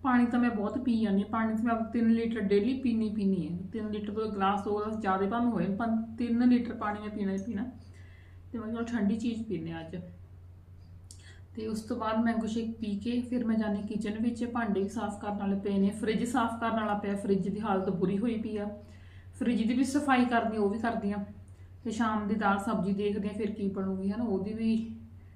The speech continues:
ਸੋਚ ਵਿਚਾਰ ਕਰਨਾ, ਸ਼-, ਸਬਜ਼ੀ ਦਾ ਸ਼ਾਮ ਦਾ। ਸਵੇਰ ਦਾ ਰੋਟੀ ਪਾਣੀ ਕਰਦਾ ਸ਼ਾਮ ਦਾ ਫਿਕਰ ਹੋ ਜਾਂਦਾ, ਸ਼ਾਮ ਦਾ ਕਰਦਾ ਸਵੇਰ ਦਾ ਹੋ ਜਾਂਦਾ, ਹਨਾ। ਹੋ ਸਭ ਕੁਛ ਹੀ ਜਾਂਦਾ, ਬਸ ਫਿਕਰ ਹੀ ਵੱਡਾ ਹੋ ਜਾਂਦਾ। ਆਪਾਂ ਨੂੰ ਭੈਣਾਂ ਨੂੰ ਆਦਤ ਹੀ ਹੁੰਦੀ ਹੈ ਫਿਕਰ ਕਰਨ ਦੀ, ਵੀ ਹੁਣ ਤਾਂ ਖਾ ਲਿਆ,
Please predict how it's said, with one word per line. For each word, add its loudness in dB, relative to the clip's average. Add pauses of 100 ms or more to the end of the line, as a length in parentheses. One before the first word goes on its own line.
ਸੋਚ 0
ਵਿਚਾਰ 2
ਕਰਨਾ, 0
ਸ਼-, -10
ਸਬਜ਼ੀ 0
ਦਾ 0
ਸ਼ਾਮ 0
ਦਾ। -2 (140)
ਸਵੇਰ -2
ਦਾ 6
ਰੋਟੀ 4
ਪਾਣੀ 4
ਕਰਦਾ 0
ਸ਼ਾਮ 2
ਦਾ 2
ਫਿਕਰ -2
ਹੋ 0
ਜਾਂਦਾ, -2
ਸ਼ਾਮ 4
ਦਾ 2
ਕਰਦਾ 0
ਸਵੇਰ -4
ਦਾ -4
ਹੋ -2
ਜਾਂਦਾ, -4
ਹਨਾ। -6 (420)
ਹੋ 6
ਸਭ 4
ਕੁਛ 0
ਹੀ 8
ਜਾਂਦਾ, 6
ਬਸ 0
ਫਿਕਰ 2
ਹੀ 4
ਵੱਡਾ 2
ਹੋ 2
ਜਾਂਦਾ। 0
ਆਪਾਂ -2
ਨੂੰ -4
ਭੈਣਾਂ 2
ਨੂੰ 2
ਆਦਤ 2
ਹੀ -2
ਹੁੰਦੀ 2
ਹੈ 2
ਫਿਕਰ -2
ਕਰਨ -2
ਦੀ, 0
ਵੀ -2
ਹੁਣ 0
ਤਾਂ -2
ਖਾ -2
ਲਿਆ, -2